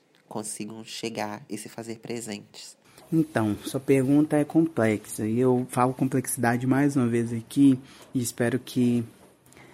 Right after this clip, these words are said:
Speaker 2: que as pessoas que vão escutar entendam porque eu tô falando complexo não no sentido de ser difícil e tal, mas é complexo porque nos leva a vários lugares, nos leva a várias reflexões.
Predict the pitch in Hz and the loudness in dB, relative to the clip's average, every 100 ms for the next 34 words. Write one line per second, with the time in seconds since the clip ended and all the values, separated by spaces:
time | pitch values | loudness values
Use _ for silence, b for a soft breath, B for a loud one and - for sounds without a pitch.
0 | B B - 123 135 120 131 120 127 117 | B B -4 -2 0 0 -2 -2 -2 -2
1 | 117 139 - 123 127 127 120 127 131 B | -4 -6 -2 -2 0 0 0 0 -4 B
2 | B B _ _ _ - - 139 131 120 | B B _ _ _ -20 -2 0 0 0
3 | 131 127 - 127 135 131 - 139 160 - | 0 0 -2 -2 -2 -2 0 0 2 -2
4 | 139 131 123 135 - 120 123 - 117 117 | -4 -6 -8 -4 0 0 0 -6 -2 0
5 | 123 - - 113 113 117 - 113 113 117 | 0 -2 -6 -4 -4 -6 -4 -2 -2 -2
6 | 117 123 - b b b b - - 127 | -4 -6 -12 b b b b -12 -2 0
7 | 139 139 - 143 - 160 170 143 135 156 | 0 0 -4 -6 2 4 6 6 4 4
8 | 165 151 156 156 180 151 117 113 113 - | 0 0 0 0 -2 -2 -2 -4 -4 -4
9 | - 120 127 117 123 120 131 127 127 123 | -2 0 0 0 0 2 2 2 2 2
10 | 127 127 - 127 - - 113 110 107 - | 0 -2 0 -2 -2 -2 -2 -2 -6 -18